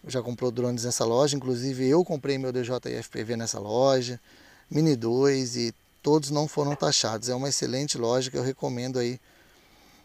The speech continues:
a, aos todos os meus amigos aí, viu? É, essa loja do AliExpress. E eu tô me surpreendendo aqui, galera, em relação a esse rádio.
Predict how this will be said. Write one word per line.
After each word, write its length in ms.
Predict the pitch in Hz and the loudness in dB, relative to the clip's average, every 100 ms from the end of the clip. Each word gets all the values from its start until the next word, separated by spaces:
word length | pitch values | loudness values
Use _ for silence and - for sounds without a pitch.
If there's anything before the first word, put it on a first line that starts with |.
| _ - | _ -8
a, 520 | 120 123 120 117 - | -4 -2 0 0 2
aos 180 | 123 120 | 0 0
todos 280 | - 135 131 | -2 -4 -2
os 40 | |
meus 240 | 147 151 170 | 0 2 4
amigos 380 | 165 139 147 | 2 -2 0
aí, 180 | 165 123 | 0 2
viu? 360 | 117 139 156 160 - - | 0 -2 -4 -10 -12 -8
É, 520 | 113 110 107 - - - | -6 -6 -8 -12 -18 -12
essa 220 | - 120 | -6 -4
loja 220 | 117 123 | -2 -2
do 100 | 120 | -2
AliExpress. 760 | 120 127 - 104 107 - - - - - - - - - - | -2 -2 -6 -4 -4 -4 -6 -10 -20 -20 -20 -20 -20 -20 -14
E 520 | - 123 127 123 107 107 | -4 0 2 2 0 -4
eu 80 | 113 | -4
tô 220 | 139 156 | 0 2
me 100 | 180 | 0
surpreendendo 640 | - - 226 233 170 160 | -2 0 0 6 6 6
aqui, 240 | 151 180 | 4 2
galera, 280 | 190 147 131 | 6 10 10
em 80 | 139 | 8
relação 480 | 147 143 139 143 135 | 6 6 4 0 2
a 60 | |
esse 240 | 135 - 139 | 2 0 -2
rádio. 500 | 113 123 156 156 | 0 4 4 2